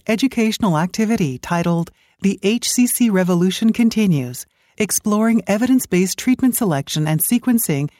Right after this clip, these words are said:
in Advanced Disease and Beyond. Access the entire activity and complete the post-test at peerview dot com forward slash N N K eight six zero.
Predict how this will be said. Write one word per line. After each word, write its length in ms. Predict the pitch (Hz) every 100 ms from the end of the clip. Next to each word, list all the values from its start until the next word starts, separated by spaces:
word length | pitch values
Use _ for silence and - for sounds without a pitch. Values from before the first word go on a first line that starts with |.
| _
in 120 | 214 196
Advanced 460 | 175 180 208 -
Disease 480 | 226 196 226 175 147
and 220 | 160 160
Beyond. 540 | 175 196 175 120 113 - _ _ _ _ _ -
Access 420 | 202 247 262 247
the 160 | 220 175
entire 420 | 151 165 185 214
activity 580 | 214 - 233 240 160 -
and 260 | 180 190 240
complete 420 | - 160 - 196 -
the 80 |
post-test 680 | 202 214 233 - 156 127 - - _ _
at 160 | 143 -
peerview 640 | - 202 240 254 208 220 226
dot 280 | 156 165
com 460 | - 220 214 143 127 - _ _
forward 420 | - - 175 170
slash 420 | - 156 139 143 - -
N 300 | 220 262 269
N 320 | 196 214 233
K 500 | - 240 165 135 139 _ -
eight 260 | 185 208 -
six 280 | - 190
zero. 500 | 180 170 151 127 -